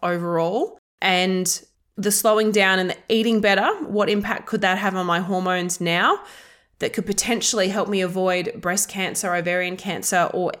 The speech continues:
anything else, you know, strokes and other horrible illnesses and ailments in the future?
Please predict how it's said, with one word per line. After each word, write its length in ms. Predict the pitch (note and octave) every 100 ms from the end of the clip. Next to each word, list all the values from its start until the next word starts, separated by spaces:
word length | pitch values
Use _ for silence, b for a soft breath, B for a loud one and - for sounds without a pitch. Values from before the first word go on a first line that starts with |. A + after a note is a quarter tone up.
| -
anything 480 | G3+ G#3 G3+ G#3 D3
else, 440 | E3+ F3 - - -
you 100 | F3
know, 240 | E3 D#3 G3
strokes 380 | - G3+ G3 G3
and 80 | G#3+
other 200 | F#3 F#3
horrible 500 | G3 F3 E3+ F3 F#3
illnesses 380 | - F#3 E3 F3+
and 100 | F3
ailments 400 | C3 D#3+ D#3+ -
in 160 | - E3
the 80 | E3
future? 500 | E3+ - - D3+